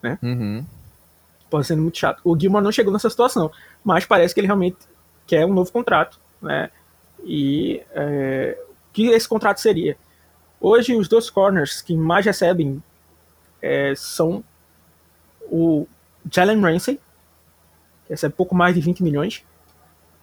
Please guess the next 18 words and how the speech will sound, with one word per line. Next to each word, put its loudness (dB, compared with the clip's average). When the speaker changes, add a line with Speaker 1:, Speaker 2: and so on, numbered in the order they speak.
Speaker 1:
é, 0
e 0
tem 2
um 2
asterisco 2
agora 4
grande, 0
que 2
é 6
o 4
Marshawn 2
Lattimore, 0
que 0
ele 2
recebe 2
trinta 4
milhões 2
anuais. -2